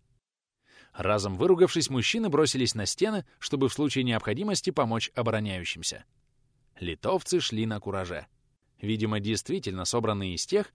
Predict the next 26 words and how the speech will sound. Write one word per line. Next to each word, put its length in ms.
кто 180
участвовал 600
при 140
штурме 380
Мариенвердера, 760
после 300
которого 420
взять 300
небольшую 480
деревянную 520
крепость 440
казалось 420
шуткой 420
не 140
более. 400
Передовой 520
конный 380
отряд, 340
привстав 440
в 60
стременах, 440
со 140
свистами 440
и 160
залихватским 640
хохотом 460